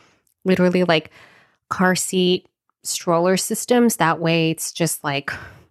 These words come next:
all-in-ones, and it simplifies, you know, being able to, like,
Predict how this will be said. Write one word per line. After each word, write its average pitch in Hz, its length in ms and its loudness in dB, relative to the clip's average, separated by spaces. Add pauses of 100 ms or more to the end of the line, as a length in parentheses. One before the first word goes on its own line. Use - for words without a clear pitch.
(160)
all-in-ones, 180 1040 4 (120)
and 151 160 0
it 156 140 -2
simplifies, 165 960 0
you 170 140 0
know, 147 320 0 (260)
being 170 220 2
able 165 220 0
to, - 160 -4
like, 156 320 -2